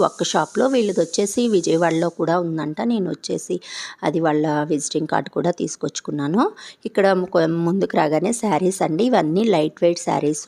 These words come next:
టూ థౌజండ్, టూ థౌజండ్ ఫైవ్ హండ్రెడ్, త్రీ థౌజండ్ అట్లా ఉంటాయి. క్వాలిటీ అయితే చాలా బాగున్నాయి, అన్నీ లైట్ వెయిటేనమాట.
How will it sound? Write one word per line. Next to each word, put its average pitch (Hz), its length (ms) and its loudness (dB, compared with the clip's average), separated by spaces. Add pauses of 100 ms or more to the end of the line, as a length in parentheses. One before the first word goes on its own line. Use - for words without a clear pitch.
(100)
టూ 165 160 2
థౌజండ్, 151 540 0 (120)
టూ 151 160 -2
థౌజండ్ 151 400 -4
ఫైవ్ 147 160 -4
హండ్రెడ్, 147 340 -2 (580)
త్రీ 165 180 0
థౌజండ్ 143 460 0
అట్లా 147 320 0
ఉంటాయి. 147 480 -2 (380)
క్వాలిటీ 160 460 0
అయితే 151 300 0
చాలా 156 340 4
బాగున్నాయి, 160 460 0
అన్నీ 160 320 2
లైట్ 143 340 2
వెయిటేనమాట. 143 800 -2